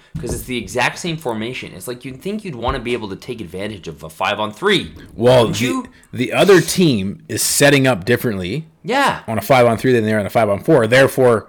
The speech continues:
Speaker 2: shouldn't you?
Speaker 1: Why don't you? I don't, like, adjust. Like, there's gotta be a better way to do it.
Speaker 2: And like I said, I was saying to Sexy, I'm like, "Do they even pr-,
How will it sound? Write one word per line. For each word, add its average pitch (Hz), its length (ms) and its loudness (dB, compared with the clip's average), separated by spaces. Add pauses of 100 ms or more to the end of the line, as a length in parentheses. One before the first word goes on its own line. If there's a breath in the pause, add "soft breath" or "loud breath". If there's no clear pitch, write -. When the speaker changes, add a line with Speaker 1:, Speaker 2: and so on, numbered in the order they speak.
Speaker 2:
shouldn't 135 300 -2
you? 165 280 -2
Speaker 1:
Why 127 180 -6
don't 196 200 -2
you? 214 240 0
I 98 80 -2
don't, 113 240 -12
like, 131 180 -10
adjust. 170 460 -6
Like, 107 160 -8
there's 139 180 -8
gotta 170 220 0
be 175 120 0
a 151 60 2
better 143 300 0
way 139 140 2
to 117 100 -6
do 156 240 -6
it. - 100 -16 (100)
Speaker 2:
And 113 120 -4
like 131 100 2
I 135 80 4
said, 185 300 2
I 101 60 0
was 110 100 -2
saying 208 220 2
to 95 100 -2
Sexy, 160 320 2
I'm 92 80 -4
like, 87 320 -8
"Do 101 80 -10
they 180 80 -2
even 359 160 -2
pr-, - 100 -10